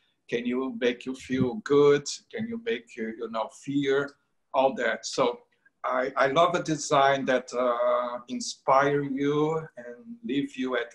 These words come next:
ease, and to a de-, a place or a design that inspire you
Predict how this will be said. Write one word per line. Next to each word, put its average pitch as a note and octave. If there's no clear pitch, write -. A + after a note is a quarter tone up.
ease, C#3+
and A2+
to B2
a A#2
de-, C3
a A2+
place C#3
or A#2
a G#2+
design B2
that A#2+
inspire B2
you A#2